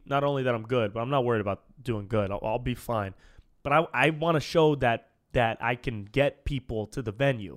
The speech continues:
that I, I have people who support, and I can show the booker and the owner and the manager that I can do that and have them say, like, "Oh, this guy is like, oh, okay, people actually like him.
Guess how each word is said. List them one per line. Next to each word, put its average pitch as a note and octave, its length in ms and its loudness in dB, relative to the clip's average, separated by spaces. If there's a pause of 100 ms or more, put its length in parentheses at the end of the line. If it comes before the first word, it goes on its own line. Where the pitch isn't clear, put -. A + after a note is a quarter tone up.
(100)
that A2 260 -4
I, A2 260 -2
I G#2+ 300 -4
have B2+ 320 2 (640)
people C#3 540 2 (260)
who C#3+ 160 -6
support, C#3+ 560 0 (340)
and - 80 -4
I A#2+ 80 0
can A2 80 -8
show E3 340 4
the C3+ 80 0
booker B2 520 4
and A#2 160 -4
the - 80 -6
owner C#3+ 260 0
and B2+ 80 -2
the A#2 60 -8
manager A#2 640 -2 (1300)
that C3 180 4
I C3 80 2
can B2 180 -8
do E3 180 0
that G2 260 0 (520)
and A#2 120 -4
have C3 180 0
them B2 100 -6
say, B2 220 2
like, A#2 180 0
"Oh, E3+ 600 8
this B2+ 160 0
guy C#3 340 4
is A2 180 -2
like, G#2+ 300 0 (220)
oh, C#3+ 300 4
okay, A2+ 260 -2
people C3 340 0
actually B2 340 0
like B2 240 0
him. F#2 240 -6